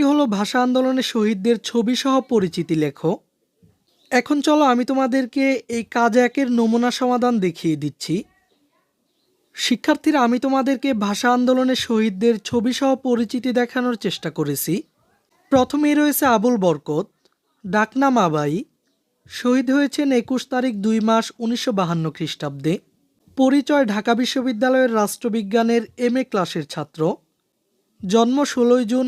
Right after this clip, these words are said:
উনিশশো সাতাশ খ্রিস্টাব্দ। জন্মস্থান গ্রাম বাবলা ভরতপুর, জেলা মুর্শিদাবাদ। তিনি দুই হাজার সালে মরণোত্তর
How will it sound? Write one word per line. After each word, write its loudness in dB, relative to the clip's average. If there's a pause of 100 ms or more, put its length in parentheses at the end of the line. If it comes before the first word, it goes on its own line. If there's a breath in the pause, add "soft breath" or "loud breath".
(100)
উনিশশো -4
সাতাশ -4
খ্রিস্টাব্দ। -10 (1160)
জন্মস্থান 0
গ্রাম 2
বাবলা 0
ভরতপুর, -2 (120)
জেলা 2
মুর্শিদাবাদ। -2 (720)
তিনি 2
দুই 2
হাজার 2
সালে -2
মরণোত্তর 0